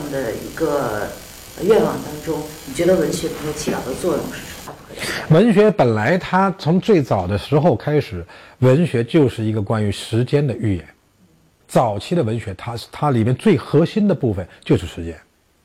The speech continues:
Speaker 2: 以至于我们，我们小孩讲故事最喜欢问的就是“以后呢？”他，他老，老要知道以后的这个变化。也就是说，共，各个不同的时间段的东西构成一个意义链。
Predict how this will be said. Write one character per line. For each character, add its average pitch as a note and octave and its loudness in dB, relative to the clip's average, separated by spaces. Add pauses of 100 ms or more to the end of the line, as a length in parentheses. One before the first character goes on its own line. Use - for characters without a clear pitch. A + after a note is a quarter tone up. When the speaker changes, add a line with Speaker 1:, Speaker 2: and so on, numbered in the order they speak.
(720)
Speaker 2:
以 E3+ 6
至 A3+ 4
于 C#3+ 2 (140)
我 C#3 4
们， C3+ 0
我 C3+ 0
们 D#3+ 2
小 G#2 -2
孩 C#3 -4
讲 C#3 0
故 B2 2
事 A2 -2 (180)
最 B3 6
喜 - 0
欢 C3 -2
问 E3 4
的 B2 2
就 B2+ 0
是 C3 0
“以 A2 -2
后 F3 -2
呢？” E3 -2 (1300)
他， G#3+ 2
他 A3 4
老， C#3+ 4
老 B2+ 2
要 D#3+ 0
知 A#3 0
道 G3 4
以 A2 0
后 F#3 -4
的 C#3+ 0
这 A#2 -2
个 B2 0
变 D#3 -4
化。 B2+ -10 (560)
也 E3 6
就 G#3+ 2
是 D#3+ -2
说， G#3 2 (220)
共， A#3 2
各 C4+ 2
个 G#3 6
不 G3+ 4
同 E3+ -2
的 F#3 2
时 - -2
间 G3 2
段 F#3+ 2
的 C3 -2
东 C#3 -2
西 C#3 0
构 F#3 2
成 B2 -4
一 C#3 -2
个 C#3 0
意 F3 2
义 F#3 2
链。 G3 0